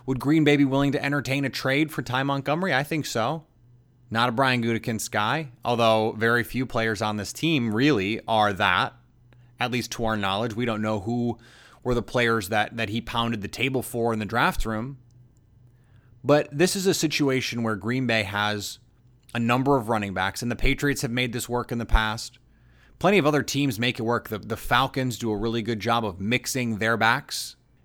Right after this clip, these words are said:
And that th-, this, none of this is to say that Montgomery and Jones and Williams can't coexist. They can.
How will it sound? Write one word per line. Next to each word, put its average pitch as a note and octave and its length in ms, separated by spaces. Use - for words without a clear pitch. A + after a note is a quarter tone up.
And C#3 480
that D#3+ 380
th-, F#3 140
this, D#3 280
none F3 220
of E3+ 80
this D3+ 160
is C#3+ 140
to C3+ 100
say D3 200
that A#2+ 220
Montgomery B2 560
and A#2+ 140
Jones A#2 260
and A2+ 120
Williams C3+ 260
can't C#3 460
coexist. A#2+ 640
They F#3+ 100
can. D#3 460